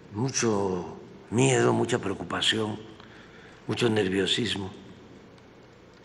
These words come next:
porque se divida sus,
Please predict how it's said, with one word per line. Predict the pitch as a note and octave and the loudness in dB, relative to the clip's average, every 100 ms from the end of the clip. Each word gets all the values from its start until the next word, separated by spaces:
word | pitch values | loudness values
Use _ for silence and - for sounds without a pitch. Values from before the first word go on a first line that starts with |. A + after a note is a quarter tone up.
| - - - - - - - - - - - - - - - - - - - - - - - | -20 -20 -20 -20 -20 -20 -20 -20 -20 -20 -20 -20 -20 -20 -20 -20 -20 -20 -20 -20 -20 -10 0
porque | A#2+ B2 A#2 F#2 - - - | 2 4 4 2 -4 -12 -10
se | - C3+ | -4 -2
divida | A2+ A#2 B2+ D3 C3+ C3 - - - - - - - | 0 0 0 4 4 2 -4 -12 -16 -18 -20 -20 -8
sus, | - - A#3+ C4 F#3+ - - - - - - | -2 6 8 8 4 -4 -10 -8 -8 -8 -10